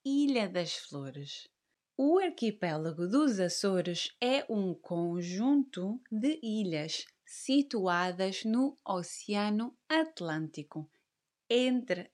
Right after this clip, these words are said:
a Europa e a América do Norte, que fazem parte do território português. Mais precisamente,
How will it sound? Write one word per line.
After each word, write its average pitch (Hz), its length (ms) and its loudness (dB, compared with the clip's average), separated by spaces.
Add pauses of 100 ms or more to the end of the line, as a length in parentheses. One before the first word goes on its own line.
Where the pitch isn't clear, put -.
(100)
a 269 240 2
Europa 208 800 -2 (160)
e 254 380 -4
a 202 320 4
América 196 760 0 (140)
do 160 240 -4
Norte, 180 580 0 (640)
que 349 400 2
fazem 185 640 0 (140)
parte 247 560 0 (140)
do 285 360 0 (180)
território 208 920 -2 (140)
português. 165 1000 -4 (800)
Mais 202 500 4
precisamente, 202 1120 -2